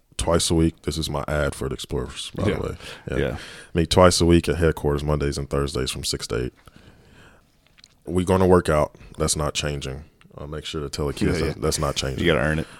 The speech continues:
Speaker 1: Uh, first thirty minutes, we're gonna work out. But then we'll go over different scenarios. And we teach them how we respond to robberies or burglaries or, uh, pretty much any call we can encounter. And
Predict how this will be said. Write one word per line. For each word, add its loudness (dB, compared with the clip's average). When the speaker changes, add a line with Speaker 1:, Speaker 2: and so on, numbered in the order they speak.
Speaker 1:
Uh, 0
first 2
thirty 4
minutes, -4
we're -2
gonna -4
work -4
out. -4
But -2
then 4
we'll 8
go 6
over 4
different -2
scenarios. -4
And -6
we -2
teach 0
them -4
how 0
we 4
respond 0
to -2
robberies 0
or -6
burglaries -2
or, -6
uh, -2
pretty 6
much 4
any 2
call 4
we 6
can -4
encounter. -4
And -2